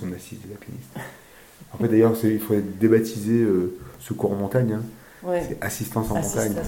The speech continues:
Speaker 2: en montagne. Mais enfin, c'est, voilà, donc, euh,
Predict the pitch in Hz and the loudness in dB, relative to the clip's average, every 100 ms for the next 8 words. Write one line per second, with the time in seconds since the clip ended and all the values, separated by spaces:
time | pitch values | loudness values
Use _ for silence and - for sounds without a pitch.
0 | - 156 151 - 147 143 - 135 - - | -4 -6 -6 -6 -6 -6 -6 -6 -8 -6
1 | - 170 202 202 202 160 165 160 139 - | -2 4 6 8 6 4 4 4 4 0
2 | - 147 147 - 143 | -10 -6 -6 -4 -6